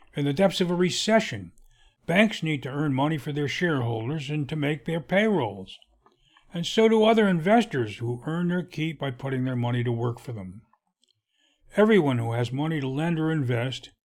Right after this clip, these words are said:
either professionally or even on, just on an individual basis, is eager to find the right place to put it.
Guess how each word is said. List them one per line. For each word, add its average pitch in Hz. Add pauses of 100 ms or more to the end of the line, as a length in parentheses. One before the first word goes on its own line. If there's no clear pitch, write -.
(220)
either 170
professionally 208
or 170
even 180
on, 165
just 180
on 175
an 170
individual 170
basis, 147 (640)
is 143
eager 170
to 135
find 151
the 131
right 131
place 135
to 131
put 120
it. -